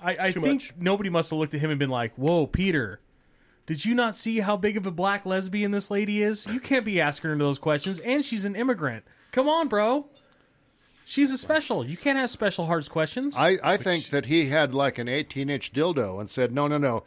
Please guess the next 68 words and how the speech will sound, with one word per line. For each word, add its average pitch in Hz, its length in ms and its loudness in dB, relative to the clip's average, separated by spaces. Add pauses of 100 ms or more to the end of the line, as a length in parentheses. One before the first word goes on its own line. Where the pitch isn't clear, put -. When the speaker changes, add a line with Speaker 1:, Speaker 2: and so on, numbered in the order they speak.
(340)
Speaker 3:
Give 165 160 0
me 185 80 4
the 180 140 2
thirty-six 180 640 0
inch 139 220 -2
so 131 120 2
it's 120 120 -2
got 143 140 0
a 135 80 2
real 147 220 0
whip 131 340 -2
when 123 120 -2
I 113 100 0
smack 131 380 0
Speaker 2:
I, - 20 0
Speaker 3:
her - 40 6
in 151 40 4
Speaker 2:
dude, 131 100 2
Speaker 3:
the 110 40 -6
face 131 80 6
Speaker 2:
I 185 40 8
don't 202 100 6
Speaker 3:
with 156 100 0
Speaker 2:
think 165 160 4
Speaker 3:
it." - 20 -2
Speaker 2:
it's 131 100 -6
a 127 80 -2
dildo. 127 480 2
I 135 120 0
think 151 200 -4
it's 113 140 -8
his, 123 220 -4
this 135 200 -2
dude's 107 280 -6
dick. 117 440 0
Speaker 1:
I 180 40 2
think 202 140 4
Speaker 2:
It's 233 80 2
Speaker 1:
it'd 208 100 -2
be 208 60 0
Speaker 2:
fucking 143 120 2
Speaker 1:
funny 190 280 2
if, 139 80 -4
Speaker 2:
huge. 123 400 4
Speaker 1:
if 170 100 -2
he 190 100 2
just 160 260 0
leaned 170 460 0
back, 165 320 2
crossed 160 380 -2
his 147 160 -6
legs, 151 400 0
put 170 160 -6
his 147 140 -6
hands 151 300 -4
behind 147 400 -2
his 139 180 -2
head, 151 340 0
and 120 120 -6
lit 143 160 -2
a 131 60 -2
cigarette 156 800 -2
and 135 120 -10
just 131 220 -6
looked 143 300 -2
at 131 160 2
her 131 80 0
like, 120 280 -2